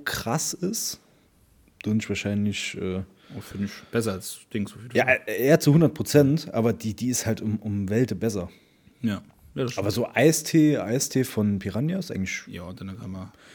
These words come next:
Speaker 1: eigentlich ganz gut.
Speaker 2: Dann kann man trinken, das stimmt, ja.
Speaker 1: Ja, äh, die, äh, Limo, die ist eigentlich auch ganz gut.
Speaker 2: Ja.
Speaker 1: Ja,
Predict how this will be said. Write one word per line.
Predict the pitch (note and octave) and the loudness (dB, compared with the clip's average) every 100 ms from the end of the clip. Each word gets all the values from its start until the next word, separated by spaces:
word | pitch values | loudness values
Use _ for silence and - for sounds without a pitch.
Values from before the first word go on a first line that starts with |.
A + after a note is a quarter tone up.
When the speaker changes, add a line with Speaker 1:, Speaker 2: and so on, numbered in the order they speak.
| - - - | -20 -16 -2
Speaker 1:
eigentlich | G#2 B2+ - | 0 0 0
ganz | F#2+ - | -2 -2
gut. | - C#3 - - _ _ _ _ | -4 -4 -4 -14 _ _ _ _
Speaker 2:
Dann | A#2 A#2 | -4 -2
kann | A2 | -4
man | F2+ | -6
trinken, | - F#2 F2+ | -10 -10 -10
das | F#2 | -12
stimmt, | - F#2+ - | -14 -16 -16
ja. | - - _ - | -18 -20 _ -12
Speaker 1:
Ja, | F#2 F#2 F#2+ F#2+ F2+ _ _ _ _ - - | -6 -2 0 -2 -4 _ _ _ _ -16 -8
äh, | G2 G2 G2 G2 - _ - - | -4 -4 -4 -8 -14 _ -20 -8
die, | F#2+ F#2+ F#2 | -4 -2 -2
äh, | E2+ F#2+ G2 F#2 F#2+ - | -4 -4 -6 -6 -10 -8
Limo, | G2 B2 D#3 F3+ F#3+ - | 0 4 4 4 0 -6
die | - | -8
ist | G2 | -6
eigentlich | - G#2 - - | -4 -4 -6 -10
auch | - | -10
ganz | - G2+ - | -4 -4 -4
gut. | - - - _ _ _ | -8 -10 -20 _ _ _
Speaker 2:
Ja. | G#2+ G2+ - _ _ _ _ _ _ _ _ _ _ _ _ _ - | -8 -8 -12 _ _ _ _ _ _ _ _ _ _ _ _ _ -12
Speaker 1:
Ja, | F#2 F2 | -10 -12